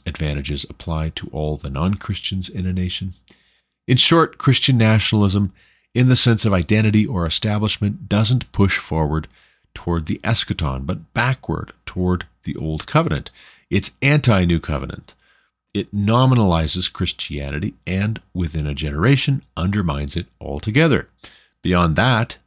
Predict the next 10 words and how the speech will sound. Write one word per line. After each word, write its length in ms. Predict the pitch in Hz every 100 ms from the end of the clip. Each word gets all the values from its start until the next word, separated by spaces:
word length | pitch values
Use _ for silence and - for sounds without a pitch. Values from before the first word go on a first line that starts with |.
| _
I'd 260 | 82 90
argue 380 | 92 82 80 98
historically 720 | 87 82 - 123 139 - 85 104
that 200 | 98 -
the 80 | 92
faith-robbing 720 | - 87 90 87 78 85 85
power 560 | - 110 123 76 82 -
of 140 | 85
establishment 880 | 82 - 90 92 98 101 - 85 -
Christianity 800 | - 92 - - 71 78 76 82